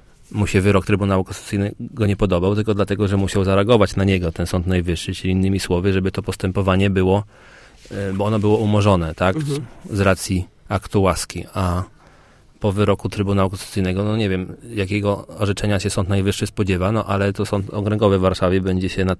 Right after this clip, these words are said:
Speaker 1: tym zagadnieniem zastanawiał, więc może nieładnie, ale odsyłam słuchacza do, żeby poczekał,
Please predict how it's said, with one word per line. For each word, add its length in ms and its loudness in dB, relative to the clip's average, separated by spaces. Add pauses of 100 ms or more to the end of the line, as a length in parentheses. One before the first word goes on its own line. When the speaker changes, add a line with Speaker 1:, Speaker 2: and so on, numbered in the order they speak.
(100)
Speaker 1:
tym 220 0 (440)
zagadnieniem 640 0 (180)
zastanawiał, 680 2
więc 360 -2 (600)
może 180 0
nieładnie, 460 4
ale 120 2
odsyłam 380 0
słuchacza 400 0
do, 180 0 (720)
żeby 180 -4
poczekał, 500 0